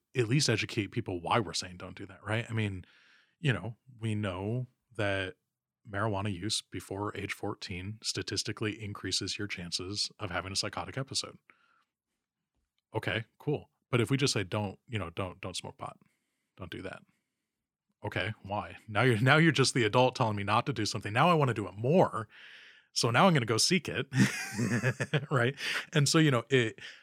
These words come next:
I think the, especially for adolescents, we, we need to talk with them and teach them and not really pull any punches on. I mean, we need to, you know, make it age appropriate, right? I mean, we're not gonna go into a full neuroscience lesson for, you know, eleven-year-olds, right?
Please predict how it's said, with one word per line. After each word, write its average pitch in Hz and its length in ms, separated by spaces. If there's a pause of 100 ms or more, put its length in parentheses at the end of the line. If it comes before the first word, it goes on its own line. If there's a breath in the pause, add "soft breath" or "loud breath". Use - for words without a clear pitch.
(140)
I - 40
think 160 200
the, 110 300 (1800 soft breath)
especially 143 480
for - 160
adolescents, 101 920 (680)
we, 117 200
we 113 240
need 107 300
to 101 560 (580)
talk 104 340
with 123 140
them 98 180
and 92 160
teach - 320
them 98 160
and 95 100
not 92 220
really 98 180
pull 92 260
any 87 140
punches 104 400
on. 92 160
I 95 40
mean, 98 180
we 95 80
need 92 200
to, 92 380
you 139 80
know, 139 60
make 147 220
it - 100
age 110 240
appropriate, 110 540
right? 104 200
I 110 40
mean, 101 160
we're 104 80
not 113 180
gonna 98 160
go 104 140
into 95 140
a 90 60
full 104 180
neuroscience 95 560
lesson 90 280
for, 92 180
you 90 100
know, 87 120
eleven-year-olds, 87 580
right? 92 140